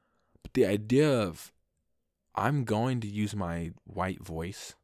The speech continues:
whatever, <laughs> whatever that means. "I'm gonna use this voice around these people and this voice around these people.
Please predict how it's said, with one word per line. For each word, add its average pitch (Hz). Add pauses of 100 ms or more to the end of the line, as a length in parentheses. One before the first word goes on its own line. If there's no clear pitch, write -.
(340)
whatever, 95
<laughs> 110
whatever 104
that 104
means. 95
"I'm 104
gonna 110
use 107
this 107
voice - (400)
around 110
these 135
people 98
and 95
this 92
voice -
around 90
these 90
people. -